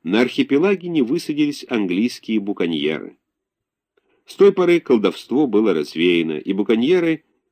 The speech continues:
предпочитали называть острова более реалистичным именем Галапагосы,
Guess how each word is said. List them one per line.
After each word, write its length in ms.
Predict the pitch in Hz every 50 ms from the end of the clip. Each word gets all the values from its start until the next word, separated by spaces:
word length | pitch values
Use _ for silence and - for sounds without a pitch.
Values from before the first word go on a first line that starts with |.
| _ _ -
предпочитали 680 | - 127 131 - - 143 135 - 151 131 180 170 156 147
называть 400 | 135 123 107 110 110 123 127 -
острова 500 | 90 107 - - - 98 101 117 113 98
более 480 | 82 78 82 95 98 92 87 82 80
реалистичным 760 | 76 80 78 76 78 78 - - - 82 78 - - 78 76 -
именем 480 | - 143 156 156 151 147 147 143 123
Галапагосы, 920 | 113 127 147 165 - - 135 117 98 82 85 85 85 - - - 80 76